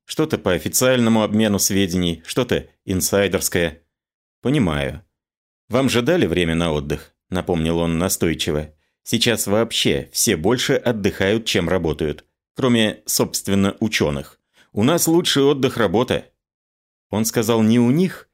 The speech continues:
а «у нас». Тем самым не отделяет себя от сумасшедших учёных.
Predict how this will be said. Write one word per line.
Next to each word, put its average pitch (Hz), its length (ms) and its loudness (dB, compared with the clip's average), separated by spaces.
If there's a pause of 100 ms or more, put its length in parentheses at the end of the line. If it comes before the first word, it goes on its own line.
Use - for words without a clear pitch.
(200)
а 95 140 -2
«у 139 100 0
нас». 95 500 -4 (500)
Тем 117 260 0
самым 123 480 0
не 90 80 2
отделяет 123 600 0
себя 80 300 0
от 76 100 -4
сумасшедших 98 640 -2
учёных. 80 500 -2